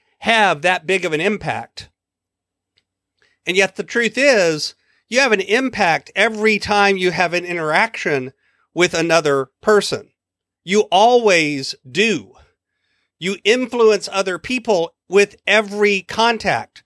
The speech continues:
Whether you held the door open for someone or not, made an impact on that person. Whether that person said thank you whenever you did or didn't has an impact on you.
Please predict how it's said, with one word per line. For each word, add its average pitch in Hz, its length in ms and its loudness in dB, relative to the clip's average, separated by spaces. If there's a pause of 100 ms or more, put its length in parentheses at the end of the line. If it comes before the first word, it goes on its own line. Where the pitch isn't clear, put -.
(280)
Whether 220 200 2
you 202 160 2
held 233 260 2
the 196 80 0
door 220 280 4
open 214 260 0
for 180 160 -4
someone 196 400 0
or 165 120 -2
not, 196 480 0 (540)
made 196 160 2
an 185 120 -4
impact 214 460 0
on 156 120 -4
that 147 200 -2
person. 139 440 -4 (200)
Whether 208 300 4
that 208 280 0
person 254 420 0
said 208 300 -2
thank 277 360 -2
you 160 140 0
whenever 196 320 0
you 202 180 -4
did 165 520 -2 (260)
or 202 160 4
didn't 196 580 -4 (220)
has 196 180 0
an 208 80 0
impact 220 440 0
on 196 220 -2
you. 160 60 -12